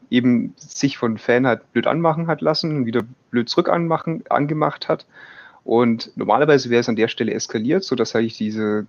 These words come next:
ganze Meute eigentlich auf die Polizei losgegangen wäre. In dem Fall war es dann aber so, dass dann,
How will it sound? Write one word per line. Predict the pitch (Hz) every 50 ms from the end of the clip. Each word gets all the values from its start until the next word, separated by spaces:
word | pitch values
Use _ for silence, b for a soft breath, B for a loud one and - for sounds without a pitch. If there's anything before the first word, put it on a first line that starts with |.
| _ -
ganze | 123 113 - - 113
Meute | 101 107 117 139 - - 123
eigentlich | 104 113 117 110
auf | 107 -
die | -
Polizei | - - 104 95 - - 139
losgegangen | 139 123 123 - - 143 143 147 147
wäre. | 156 170 220 - _ _ _ _ _ _ _ _ _ _ _ -
In | - - 110 - - - _ _ -
dem | 110 117 135 165
Fall | - - 165 151 147 127
war | 123 120
es | - -
dann | - 120
aber | 113 113 110
so, | 110 117 117 131 139
dass | 139 113 113 - -
dann, | - 117 113 117 113 117